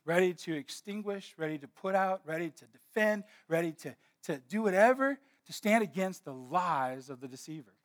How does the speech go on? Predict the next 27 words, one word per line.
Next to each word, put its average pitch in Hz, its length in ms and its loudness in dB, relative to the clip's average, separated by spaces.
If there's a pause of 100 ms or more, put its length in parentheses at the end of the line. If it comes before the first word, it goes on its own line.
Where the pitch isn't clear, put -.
(260)
Now, 262 140 12
the 254 80 10
belt 277 320 12
was 220 140 6
also 226 280 10
used. 214 200 0
Remember, 240 220 8
they 208 120 6
wore, 185 340 8 (240)
they 196 80 6
wore 185 140 6
tunics 214 580 0
and 147 260 -6
longer 190 300 8
robes. 202 520 8
And 160 100 -8
so 175 240 6 (180)
when 202 100 6
it 202 40 8
was 196 100 2
time 254 280 8
to 233 40 0
go 208 160 6
into 170 140 0
battle, 196 560 10 (180)
they 196 140 10
would 180 160 2